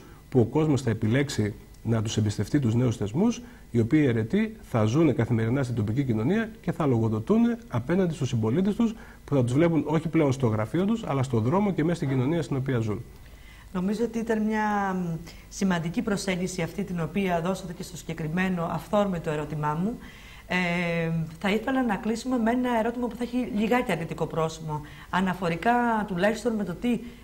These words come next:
Speaker 2: ζει και βιώνει, όπως και εσείς αντιλαμβάνεστε και γνωρίζετε πάρα πολύ καλά, η τοπική μας, α, η κοινωνία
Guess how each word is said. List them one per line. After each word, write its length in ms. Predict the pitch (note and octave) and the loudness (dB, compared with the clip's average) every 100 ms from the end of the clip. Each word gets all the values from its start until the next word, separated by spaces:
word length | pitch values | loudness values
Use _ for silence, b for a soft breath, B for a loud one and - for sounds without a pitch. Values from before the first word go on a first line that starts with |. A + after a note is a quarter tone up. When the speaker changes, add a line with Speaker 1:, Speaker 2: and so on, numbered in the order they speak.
| B | B
Speaker 2:
ζει 180 | D#3+ B3 | -2 0
και 260 | A#3+ G#3+ D#3+ | 2 0 0
βιώνει, 420 | E3 G3 A#3+ A3+ F#3 | 2 4 4 2 0
όπως 180 | E3+ | -4
και 80 | - | -8
εσείς 200 | E3+ - | -10 -4
αντιλαμβάνεστε 720 | F#3+ D#3+ D#3 D3+ F#3+ F#3+ F#3 | -4 -2 -2 0 0 0 -2
και 80 | E3 | -4
γνωρίζετε 360 | E3+ F3+ F#3+ F#3+ | -2 -2 -2 -2
πάρα 220 | F#3 F3+ | -2 0
πολύ 180 | F3+ F3 | -2 -2
καλά, 360 | D3+ D#3+ A3 - B B B | 0 0 -2 -4 B B B
η 360 | - G#3 G3 F#3+ | 0 2 2 0
τοπική 360 | F#3 F3 F#3 A3+ | -2 -4 -2 -2
μας, 280 | A#3 A3+ | -2 -2
α, 280 | G#3+ G3 F#3+ | -2 -2 -2
η 340 | - G#3 G3+ - | -2 -4 -4 -6
κοινωνία 600 | - G#3 F#3+ F#3+ D#3 D3 | 0 2 2 2 0 -4